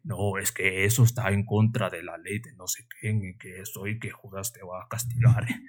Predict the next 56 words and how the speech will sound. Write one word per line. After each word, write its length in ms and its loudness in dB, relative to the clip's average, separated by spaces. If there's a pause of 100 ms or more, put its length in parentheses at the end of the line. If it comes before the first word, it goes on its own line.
(120)
<laughs> 580 -2 (280)
O 40 2
sea, 400 6 (240)
o 40 -4
sea, 140 8
dije 280 6
Judas 300 2
solo 200 4
por 180 4 (640)
darle 240 4
un 140 4
poco 300 2
de, 240 6
de, 440 -4
de, 440 -4 (260)
de 140 -4
estupidez 520 2
al 120 4
asunto, 340 2
pues, 160 0
pero 180 -6
yo 140 2
ya 60 2
sé 160 -4
que 80 -8
vamos 320 -2
a 100 -14
que 220 -16 (280)
tienen 300 -2
ahí 300 -6
a 60 -14
un 120 -16
Dios, 280 2
que 140 -14
no 120 -2
sé 100 2
qué, 160 4 (200)
pero 140 6
no 80 4
me 120 4
quiero 160 4
meter 200 4
en 60 6
el 80 4
tema 200 4
religioso. 360 4 (240)
Pero 120 6
vamos 260 4
a 80 6
eso 180 2
que 300 0 (120)
si 160 0
las 200 8
personas 320 4
no 100 6
disfrutan 720 0